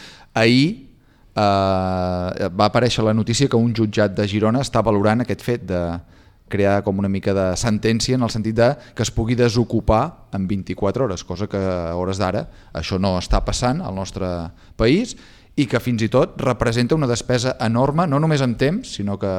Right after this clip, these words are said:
es calculava que aproximadament uns deu mil euros costa fer tot el procés judicial als propietaris del pis, banc o persona,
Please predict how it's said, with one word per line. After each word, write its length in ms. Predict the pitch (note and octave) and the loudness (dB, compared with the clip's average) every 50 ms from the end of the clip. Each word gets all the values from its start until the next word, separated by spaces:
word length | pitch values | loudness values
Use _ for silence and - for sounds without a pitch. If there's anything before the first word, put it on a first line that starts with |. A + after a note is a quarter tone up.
| F#2 F#2+ | -2 -4
es 120 | F#2+ - | -6 -8
calculava 460 | - G2+ F#2 F2+ - G2 F#2 G2+ B2+ B2+ | -8 -8 -6 -4 -4 -2 -2 -2 -2 -4
que 60 | A#2 | -4
aproximadament 640 | F#2+ G2+ F#2 - F#2+ F#2+ G2 G#2 G2+ G#2+ C3+ C#3 - - - - - - - | -6 -8 -8 -6 -6 -4 -4 -2 -2 -2 -4 -6 -10 -16 -20 -20 -20 -10 -8
uns 320 | C3+ A#2+ A2+ G2+ F#2+ F#2 | -6 -4 -4 -6 -4 -4
deu 200 | G#2+ G2+ G2 F#2+ | -2 -2 0 0
mil 260 | F#2 G2+ D3 E3 C3 | -2 -2 -2 0 0
euros 340 | G2+ F#2+ G2 B2+ C#3+ C#3 - | -2 -2 -2 -4 -6 -8 -8
costa 420 | - - G2+ F#2+ - - C3 F3+ G#3+ - - - - - - - _ _ _ _ _ _ _ _ | -8 -6 -6 -6 -6 -6 -8 -8 -8 -12 -18 -20 -20 -20 -20 -20 _ _ _ _ _ _ _ _
fer 180 | - - G#2 G2+ | -8 -6 -4 -2
tot 140 | - B2 A#2+ | -2 0 0
el 140 | A#2 G#2+ G#2+ | 0 0 0
procés 440 | - A2+ G#2+ G2+ - - A#2+ B2+ | 0 -2 -2 -2 -2 -2 -2 -2
judicial 580 | A2+ B2+ B2 G#2 G#2+ - - G2+ G2+ G2 G2+ - - | -2 -2 -2 -2 -4 -4 -2 -2 -2 -2 -4 -4 -2
als 200 | C#3 D3+ D3 - | -2 -2 -2 -4
propietaris 580 | - A#2+ A2+ - G2+ G2+ F#2+ G2 F#2+ G#2 A2 | -6 -6 -4 -4 -4 -4 -2 -2 -4 -2 -4
del 220 | G#2+ F#2 F2+ F2 D#2+ - | -4 -4 -6 -6 -6 -6
pis, 280 | G2 G#2+ F#2 - - - | -6 -6 -6 -8 -12 -6
banc 400 | F2+ E2 G#2 A2 G2+ F2+ E2 - - - | -2 0 0 0 0 -2 -6 -10 -14 -12
o 540 | G2 D2+ D#2 D2+ D2+ D#2+ D#2 - G1+ - - | -10 -8 -8 -8 -8 -8 -8 -8 -10 -8 -8
persona, 520 | - F#2 - - - A2 A#2+ C#3+ F3 A3 | -8 -8 -6 -4 -2 0 0 0 -2 -4